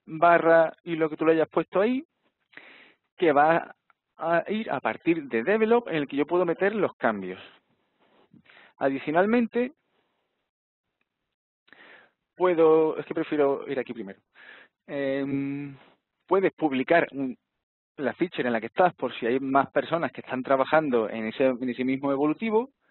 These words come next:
Con el, el publish lo que hace es subirlo al repositorio común y una vez que se ha terminado podemos hacer Git Flow Feature Finish, que esto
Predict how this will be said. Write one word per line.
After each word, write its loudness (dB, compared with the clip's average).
Con 2
el, 4
el 0
publish 2
lo -2
que -2
hace 0
es -4
subirlo 0
al 4
repositorio 0
común 0
y -6
una 2
vez 2
que -12
se 2
ha 2
terminado 4
podemos 0
hacer 0
Git -8
Flow 6
Feature -4
Finish, 0
que -2
esto 0